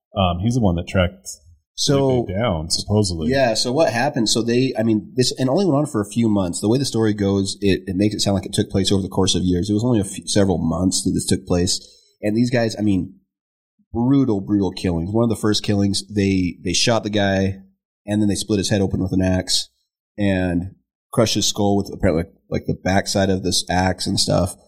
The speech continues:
Speaker 1: Thanks.
Speaker 2: One of the killings, they supposedly, like, carved a cross in this guy's chest, ripped his heart out. Like, they, it was brutal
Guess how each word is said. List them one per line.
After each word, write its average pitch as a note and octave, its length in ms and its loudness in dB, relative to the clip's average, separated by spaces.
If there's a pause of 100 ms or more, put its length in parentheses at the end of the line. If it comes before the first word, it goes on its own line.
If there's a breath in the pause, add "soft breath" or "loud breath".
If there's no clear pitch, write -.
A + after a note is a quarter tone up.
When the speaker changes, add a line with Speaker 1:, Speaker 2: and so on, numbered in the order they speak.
Speaker 1:
Thanks. - 420 -16
Speaker 2:
One G#2 220 0
of A#2 60 0
the A2+ 60 2
killings, A2 560 0
they F#2 520 2
supposedly, G2 480 0
like, E2 200 -6 (140)
carved G2 240 4
a G2+ 60 -6
cross G2+ 460 -2
in G2 60 -2
this F#2+ 120 -4
guy's F#2 300 0
chest, F#2 420 0
ripped F#2 160 0
his - 120 0
heart F2 200 2
out. F2+ 240 0
Like, - 440 -2 (800)
they, A2+ 240 2
it A#2 120 0
was A2+ 140 2
brutal - 560 -2